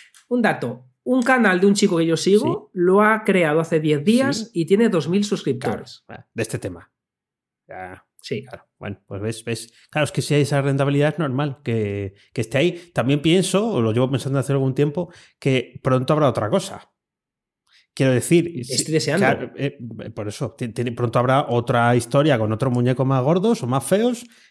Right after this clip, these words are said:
Speaker 2: eh, que, porque habrá, eh, gente que copie eso, ¿no? Eh, para
Speaker 1: No, pero fíjate, eh, como sabes, eh, yo, eh, además, sobre todo cuando,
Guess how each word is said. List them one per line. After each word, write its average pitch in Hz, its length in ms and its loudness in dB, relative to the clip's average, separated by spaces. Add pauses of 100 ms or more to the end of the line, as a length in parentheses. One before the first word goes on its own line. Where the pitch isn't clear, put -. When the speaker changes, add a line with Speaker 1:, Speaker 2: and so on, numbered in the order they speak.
Speaker 2:
eh, 117 540 0
que, 110 420 0 (260)
porque 104 200 -6
habrá, 104 320 -2 (140)
eh, 120 180 -2
gente 127 220 -6
que 147 140 -6
copie 147 340 0
eso, - 420 -2
¿no? 175 320 -6
Eh, 101 320 -16 (220)
para 101 560 -6
Speaker 1:
No, 180 180 0
pero 180 180 2
fíjate, 165 600 -2
eh, - 40 -16
como 143 200 -4
sabes, 196 260 -2
eh, 151 100 -2
yo, 185 300 0
eh, 165 260 4
además, 151 220 -2
sobre 165 160 -2
todo 196 260 0
cuando, 139 680 0